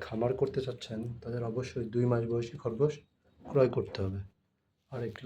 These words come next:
লম্বা জা-, বড়সড় জায়গায় বাচ্চাদেরকে রাখতে হবে।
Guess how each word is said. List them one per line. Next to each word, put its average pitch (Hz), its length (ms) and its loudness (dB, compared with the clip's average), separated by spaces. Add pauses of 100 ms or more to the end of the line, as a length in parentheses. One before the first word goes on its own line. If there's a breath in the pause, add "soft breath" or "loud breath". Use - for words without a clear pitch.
লম্বা 113 360 0 (1200)
জা-, 117 280 -8 (480)
বড়সড় 123 440 -6 (120)
জায়গায় 120 360 -8 (1500)
বাচ্চাদেরকে 117 760 -8
রাখতে - 320 -12
হবে। 101 200 -4